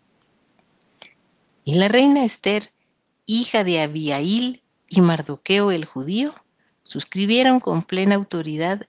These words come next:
esta segunda carta referente a Purim. Y fueron enviadas cartas a todos los judíos, a las ciento veintisiete provincias del rey Asuero, con palabras de paz y de verdad,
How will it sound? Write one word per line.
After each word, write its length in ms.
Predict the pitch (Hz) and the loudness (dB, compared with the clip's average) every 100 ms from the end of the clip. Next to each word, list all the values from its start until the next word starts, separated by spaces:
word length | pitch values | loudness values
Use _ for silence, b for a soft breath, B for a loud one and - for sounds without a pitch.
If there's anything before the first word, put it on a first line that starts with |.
| _ | _
esta 400 | 196 220 220 - | 0 0 0 -6
segunda 560 | 190 147 143 170 180 139 | -6 -8 -4 0 0 -2
carta 640 | - 180 220 - - 240 240 | -6 -2 -2 -4 -10 -10 -8
referente 800 | - 156 123 131 151 180 196 185 | -10 -10 -10 -6 -2 0 0 -2
a 60 | 156 | -6
Purim. 540 | - 147 147 143 123 123 _ _ _ _ _ _ _ _ _ _ _ | -8 -10 -6 -4 -6 -10 _ _ _ _ _ _ _ _ _ _ _
Y 100 | 160 | -2
fueron 360 | - 254 277 | 2 4 6
enviadas 520 | 233 180 180 190 196 - | 4 4 2 -2 -2 -4
cartas 480 | 180 180 - 196 | -4 -4 -6 -8
a 60 | 151 | -8
todos 340 | - 160 180 | -6 -4 -2
los 200 | 190 175 | -2 -4
judíos, 640 | - 147 156 202 240 240 - _ _ _ _ - | -8 -10 -4 -2 -2 -4 -12 _ _ _ _ -2
a 160 | 175 | -2
las 220 | 170 160 | -2 -6
ciento 600 | - - 202 247 302 302 | -6 -2 0 2 2 0
veintisiete 800 | 226 175 156 143 - 185 202 208 | 0 0 -2 -8 -6 -4 -4 -4
provincias 720 | 202 - 147 170 196 202 175 | -8 -8 -6 -2 0 -2 -4
del 140 | 143 135 | -6 -8
rey 260 | 147 170 | -4 -4
Asuero, 600 | 160 147 180 220 269 277 _ _ _ _ _ | -4 -4 0 0 0 -4 _ _ _ _ _
con 220 | 135 135 | -8 -6
palabras 640 | - 117 127 160 190 196 165 | -6 -8 -4 -2 0 -2 -4
de 100 | 135 | -8
paz 460 | _ 165 196 - - | _ -4 -4 -8 -8
y 120 | 175 | -6
de 140 | 147 | -6
verdad, 460 | - 123 135 208 | -6 -6 0 0